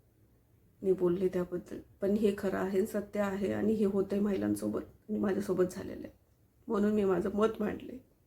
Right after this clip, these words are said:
बाकी मला माझी इज्जत चव्हाट्यावर आणायची हा कुठलाही उद्देश नाहीये.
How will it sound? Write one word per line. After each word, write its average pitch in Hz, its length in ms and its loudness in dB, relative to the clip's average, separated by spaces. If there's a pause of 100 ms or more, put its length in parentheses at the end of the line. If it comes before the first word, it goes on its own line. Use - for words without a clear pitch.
(460)
बाकी 185 240 -4
मला 196 220 2
माझी 190 300 0
इज्जत 190 340 -4
चव्हाट्यावर 202 460 -2
आणायची 202 460 -2 (560)
हा 208 60 0
कुठलाही 202 360 0
उद्देश 190 400 2
नाहीये. 214 320 2